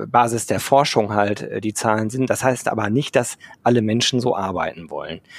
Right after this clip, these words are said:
Und, äh, man stellt sich natürlich vielleicht jetzt, äh, insbesondere die Frage,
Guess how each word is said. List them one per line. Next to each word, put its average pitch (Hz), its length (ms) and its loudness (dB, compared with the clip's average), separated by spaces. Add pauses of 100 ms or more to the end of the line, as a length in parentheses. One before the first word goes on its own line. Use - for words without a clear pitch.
(280)
Und, 110 300 2
äh, 117 120 0
man 110 180 2
stellt 165 220 4
sich 147 160 -4
natürlich 165 480 2
vielleicht - 340 0
jetzt, - 240 -4
äh, 113 380 2
insbesondere 117 640 0
die 117 100 -4
Frage, 117 560 2